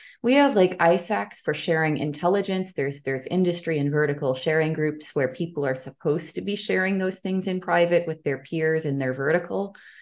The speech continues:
But it's not enough. People are still embarrassed to admit things, or there's legal liability potentially. And it's really bad because nobody's getting a clear picture.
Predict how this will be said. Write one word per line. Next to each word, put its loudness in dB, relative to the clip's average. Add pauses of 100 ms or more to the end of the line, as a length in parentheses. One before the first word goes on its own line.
(320)
But 4
it's -4
not 4
enough. -2
People 0
are 6
still 0
embarrassed 2
to 0
admit -2
things, -4
or -2
there's -4
legal 0
liability 2
potentially. -2 (520)
And 6
it's 2
really 4
bad -2
because -4
nobody's 4
getting 2
a -2
clear -2
picture. 0